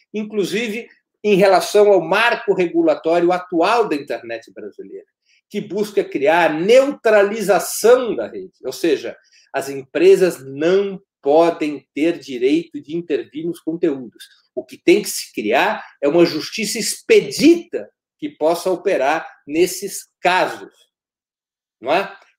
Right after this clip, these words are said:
É diferente o sistema de redes do que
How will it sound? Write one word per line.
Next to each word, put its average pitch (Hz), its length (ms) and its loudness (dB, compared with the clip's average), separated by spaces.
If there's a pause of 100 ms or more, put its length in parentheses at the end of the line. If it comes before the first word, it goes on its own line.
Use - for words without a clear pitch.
É 175 80 0
diferente 220 960 0
o 170 40 -14
sistema - 480 -8
de 127 140 -10
redes 143 580 -2 (280)
do 170 200 -8
que 180 360 -12